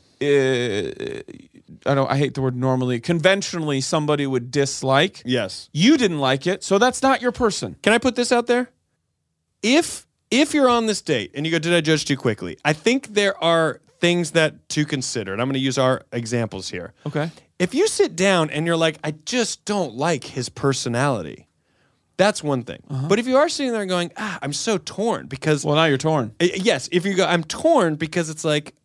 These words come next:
Speaker 2: "Oh, I do like talking to him,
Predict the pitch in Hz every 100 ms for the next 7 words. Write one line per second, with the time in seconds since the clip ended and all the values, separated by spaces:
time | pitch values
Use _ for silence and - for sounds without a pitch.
0 | _ _ _ 196 220 202 156 185 226 170
1 | 147 196 208 - - _ _ _ _ _
2 | - 180 294 277 151 123 107 104 123 139